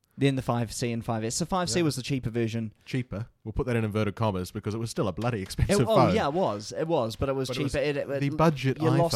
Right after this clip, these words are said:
Speaker 2: iPhone.
Speaker 1: you lost a few features,
Speaker 2: Yeah.
Speaker 1: but it was
Speaker 2: Yeah.
Speaker 1: still pretty good. Five S. Then you go to the six, six S,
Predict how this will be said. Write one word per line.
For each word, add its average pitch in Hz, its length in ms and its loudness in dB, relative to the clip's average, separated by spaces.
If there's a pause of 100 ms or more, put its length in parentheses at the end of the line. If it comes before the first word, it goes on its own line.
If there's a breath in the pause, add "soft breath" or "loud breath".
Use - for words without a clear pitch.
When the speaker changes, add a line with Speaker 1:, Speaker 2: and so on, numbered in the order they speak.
(100)
Speaker 2:
iPhone. 73 120 -12
Speaker 1:
you 160 100 -2
lost 156 260 -4
a 123 40 -10
few 123 160 -8
features, - 380 -10
Speaker 2:
Yeah. 85 80 -8
Speaker 1:
but 120 260 -8
it 117 40 -12
was 120 160 -10
Speaker 2:
Yeah. 160 60 -8
Speaker 1:
still 127 200 -8 (100)
pretty 117 160 -12
good. 110 160 -10 (280 loud breath)
Five 127 280 0
S. 127 140 0
Then 185 160 -2
you 185 100 0
go 170 60 4
to 151 80 -2
the 135 80 -10
six, - 300 0
six - 360 -8
S, 143 240 -4